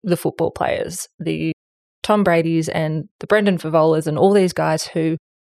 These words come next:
before and after training, would go and do their own training. And it's this quintessential idea of a top performing athlete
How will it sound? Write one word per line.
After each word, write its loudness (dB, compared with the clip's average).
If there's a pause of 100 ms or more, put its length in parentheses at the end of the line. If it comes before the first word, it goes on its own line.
before 4
and 4
after -2
training, -6 (840)
would 2
go 4
and 2
do 2
their 2
own -2
training. -8 (760)
And 2
it's -2
this 0
quintessential 0
idea 0
of -4
a -4
top -4
performing -4
athlete -2